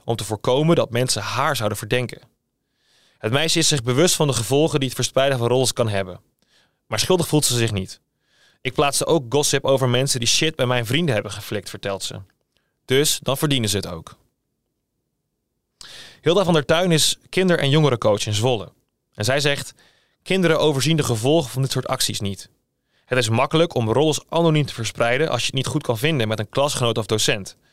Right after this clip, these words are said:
Dit lijkt voor hen dé manier om feedback te geven. Kinderen hebben alleen niet door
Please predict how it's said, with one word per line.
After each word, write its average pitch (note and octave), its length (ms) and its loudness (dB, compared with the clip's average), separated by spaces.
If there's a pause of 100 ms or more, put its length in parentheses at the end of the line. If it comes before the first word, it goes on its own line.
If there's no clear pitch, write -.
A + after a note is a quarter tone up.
(360)
Dit C3+ 100 -4
lijkt D#3 160 0
voor C3 120 -2
hen B2+ 280 0
dé D3+ 140 2
manier D#3+ 340 4
om C3+ 100 2
feedback B2 360 -2
te - 120 -10
geven. - 440 -10 (500)
Kinderen F3+ 300 2
hebben C3+ 180 2
alleen B2+ 120 2
niet A#2+ 180 0
door C#3+ 400 4